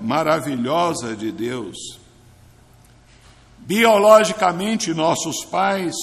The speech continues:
nos geraram. Eu e você não existíamos, né? Nós não pedimos para nascer, nós não escolhemos os pais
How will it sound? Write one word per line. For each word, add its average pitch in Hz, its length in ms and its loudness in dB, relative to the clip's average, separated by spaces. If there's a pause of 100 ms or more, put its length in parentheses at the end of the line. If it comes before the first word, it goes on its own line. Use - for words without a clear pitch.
nos 147 260 -6
geraram. 131 720 0 (1900)
Eu 202 280 4
e 196 80 2
você 202 480 0
não 214 260 0
existíamos, 214 840 -2 (840)
né? 160 420 -4 (320)
Nós 233 380 4 (200)
não 302 520 4
pedimos 269 640 0 (100)
para 262 200 2
nascer, 254 800 -2 (360)
nós 262 460 2
não 311 320 6
escolhemos 247 960 0
os - 420 -4
pais 269 480 4